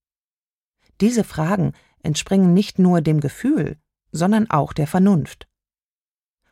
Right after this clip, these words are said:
Hochbegabte denken über das Gegebene hinaus, verlassen ihren subjektiven Blickwinkel und schauen aus der Vogelperspektive auf die Geschehnisse hinab. Dies trägt vermutlich auch zum eingangs beschriebenen Gefühl bei,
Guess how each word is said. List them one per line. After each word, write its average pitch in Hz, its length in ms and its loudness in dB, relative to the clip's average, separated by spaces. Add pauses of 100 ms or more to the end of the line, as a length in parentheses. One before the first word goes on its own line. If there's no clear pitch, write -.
Hochbegabte 160 720 0
denken 170 360 0
über 160 200 -2
das 160 160 -2
Gegebene 165 480 0
hinaus, 160 760 -2 (380)
verlassen 175 460 0
ihren 156 300 0
subjektiven 160 600 -2
Blickwinkel 185 720 -2 (320)
und 160 160 -2
schauen 180 400 0
aus 156 180 -4
der 143 120 -2
Vogelperspektive 156 1160 -2
auf 151 120 -6
die 156 120 -6
Geschehnisse 165 600 0
hinab. 156 440 -4 (1400)
Dies 175 180 0
trägt 196 300 -2
vermutlich 180 520 2
auch 160 220 0
zum - 240 -2
eingangs 190 520 0
beschriebenen 170 640 0
Gefühl 175 340 0
bei, 160 320 2